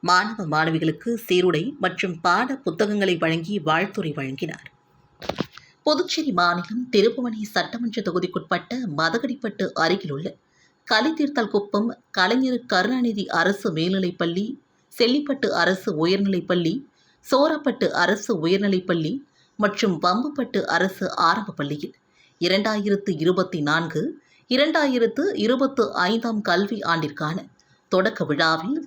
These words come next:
திருபுவனை தொகுதியின் சட்டமன்ற உறுப்பினர் அங்காளன் அவர்கள் கலந்து கொண்டு சிறப்பித்தார். விழாவிற்கு பள்ளியின் துணை முதல்வர்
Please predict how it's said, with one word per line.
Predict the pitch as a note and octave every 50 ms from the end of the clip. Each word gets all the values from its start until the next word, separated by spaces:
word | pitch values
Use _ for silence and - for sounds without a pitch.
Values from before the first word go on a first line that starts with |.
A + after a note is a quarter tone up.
| - _
திருபுவனை | - A#3+ B3 C#4+ C#4 C#4+ C#4 C4 B3 A#3
தொகுதியின் | - G#3 G3+ G#3 G3+ G#3 G3 G#3+ A#3+ B3
சட்டமன்ற | A#3+ - - F3+ - - - B3+ B3 A#3+ - - -
உறுப்பினர் | F3 F3+ F#3 F#3 - G3 G#3 A3+ - - - -
அங்காளன் | E3+ F3+ G3+ G#3 C4 B3+ A3+ A#3 A3 -
அவர்கள் | - F3 E3 E3+ F3 F#3 E3+ D#3+
கலந்து | - E3+ F3 F#3 G3 F#3+
கொண்டு | G3 F#3+ F3 E3
சிறப்பித்தார். | D#3+ - D3+ D3 - - - - D#3 - - - _ _ _ _ _ _ _ _ _ - - - - -
விழாவிற்கு | - G3 F#3+ F#3+ F#3 F#3 F#3 F#3 - - C4 C#4 C4+ C4+
பள்ளியின் | - G3 F#3+ A3 A#3 B3+ B3 B3 A#3+ A#3 -
துணை | - F#3 F#3 G#3+ A#3
முதல்வர் | G#3+ G3+ F#3+ G3 F#3 E3+ F3 G#3